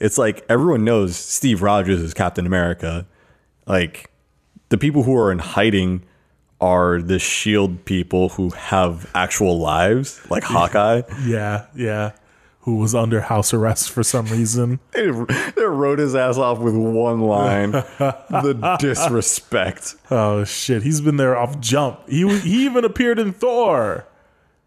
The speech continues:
Speaker 2: The very first Thor.
Speaker 1: Oh, yeah. That's true.
Speaker 2: God damn.
Speaker 1: I mean, that was where he first showed up, but yeah.
Speaker 2: Yeah.
Speaker 1: That's
Speaker 2: Rip.
Speaker 1: wrong. That's
Speaker 2: How rude.
Speaker 1: disrespectful.
Speaker 2: How
Speaker 1: It's
Speaker 2: rude.
Speaker 1: The question is, is he gonna be around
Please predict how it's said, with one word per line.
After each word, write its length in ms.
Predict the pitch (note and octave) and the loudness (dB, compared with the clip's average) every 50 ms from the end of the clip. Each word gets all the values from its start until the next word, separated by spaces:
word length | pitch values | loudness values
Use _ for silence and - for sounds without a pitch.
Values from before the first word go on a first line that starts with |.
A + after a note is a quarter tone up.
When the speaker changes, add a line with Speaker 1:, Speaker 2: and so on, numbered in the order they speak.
| _ _ _ _ - | _ _ _ _ -4
Speaker 2:
The 100 | - B2+ | -2 -2
very 380 | B2 B2 D3 A3 A#3 A3 G#3 F#3+ | 0 0 0 2 2 2 0 0
first 400 | - - G#3 G3 E3+ - - - | -2 0 0 0 0 -2 -4 -2
Thor. 560 | D3+ C#3 A2+ G#2 - - - - A2 A2 - _ _ _ | -2 -2 -2 -4 -6 -8 -10 -10 -10 -12 -16 _ _ _
Speaker 1:
Oh, 300 | - - C3+ B2+ F#2+ D#2 | -2 0 2 2 2 0
yeah. 520 | D#2 D#2+ F2+ A#2 C3+ G#2+ E2 E2+ F2 F2 F#2 - _ _ | 0 -2 0 0 0 2 2 2 0 0 -2 -6 _ _
That's 200 | - A#2+ - - | -4 -4 -4 -4
true. 540 | - - - A#2 C3+ A#2 G2+ G2 G2+ G2+ G2 - | -6 -4 -2 0 2 2 2 2 0 -2 -4 -6
Speaker 2:
God 340 | C3 D3 C3+ G#2+ F#2+ - - _ - | -8 -8 -8 -8 -10 -16 -20 _ -10
damn. 440 | C3+ C3 C3 A2+ G#2+ F#2+ F#2+ G2+ G#2+ | -8 -6 -6 -6 -6 -8 -12 -12 -8
Speaker 1:
I 60 | G#2+ G#2 | -4 -2
mean, 100 | G#2 G2+ | 0 2
that 60 | G#2 | 2
was 160 | A2+ A#2 F#2+ | 2 2 2
where 120 | G#2+ G#2+ A2 | 2 2 2
he 60 | G#2 | 2
first 280 | - - G#2+ A2+ - - | 0 0 -2 -2 -2 0
showed 200 | - - A2 A#2 | -2 0 0 2
up, 280 | A#2+ A2+ G#2+ G#2 - | 0 0 -2 -4 -4
but 80 | - A2 | -4 -2
yeah. 280 | A2 B2 B2+ B2 B2 B2 | 0 0 0 0 -2 -2
Speaker 2:
Yeah. 440 | B2+ B2+ B2 C#3 D3 C#3+ C3+ A#2+ A#2 - - _ _ _ _ _ _ _ _ - - - - _ _ _ _ _ _ _ _ _ _ - | -2 -2 0 0 0 0 -2 -2 -4 -6 -12 _ _ _ _ _ _ _ _ -18 -18 -18 -20 _ _ _ _ _ _ _ _ _ _ -14
Speaker 1:
That's 120 | - A2+ G#2 | -10 -4 0
Speaker 2:
Rip. 160 | A#2 A#2+ C3+ | 2 2 2
Speaker 1:
wrong. 200 | B2+ A#2 A#2 A#2 - - _ _ - C3+ - | 2 0 -2 -8 -14 -20 _ _ -20 -12 -6
That's 320 | - - - A2+ A#2 A2 - | -4 -2 -2 -2 -2 -2 0
Speaker 2:
How 120 | G#2+ A#2+ C#3+ | 2 2 4
rude. 40 | C#3+ | 4
Speaker 1:
disrespectful. 1000 | G#2 G#2+ G#2+ G2+ G#2+ A2 G#2+ G2+ G2+ G2 G#2+ - A2+ A2+ - - - G2 G2 G#2 G#2 _ _ _ - | 4 2 2 0 -2 0 0 -2 -4 -4 0 2 0 0 0 -2 -4 -4 -4 -4 -6 _ _ _ -6
Speaker 2:
How 260 | - D#3 D3+ C#3+ A#2+ | -2 0 2 2 2
Speaker 1:
It's 160 | G#2+ G2+ F#2 | 2 -2 -4
Speaker 2:
rude. 540 | G2 G#2+ A2 A2 G#2+ G#2 G2+ G2 G2 G2+ - - _ _ | -4 0 2 4 4 2 2 -2 -6 -8 -12 -16 _ _
Speaker 1:
The 120 | - B2+ B2 | -4 -2 -2
question 380 | - G3+ A#3 A3+ - D3+ C#3+ | 0 0 0 0 0 0 0
is, 200 | D3 B2 G#2 - | 2 2 0 0
is 180 | - G#2 A#2 A2 | 0 0 0 2
he 100 | C3+ C3+ | 2 0
gonna 220 | A#2+ B2+ A#2+ A#2 A2 | 0 0 0 0 0
be 300 | G2+ G2 A2+ A2 A2 G#2 | 0 0 0 2 2 2
around 680 | G2+ G2 G2+ G#2 G#2 G#2 G2+ G2 G2 G2 G2 F#2+ F#2 | 2 2 2 2 2 2 2 2 0 0 -2 -4 -6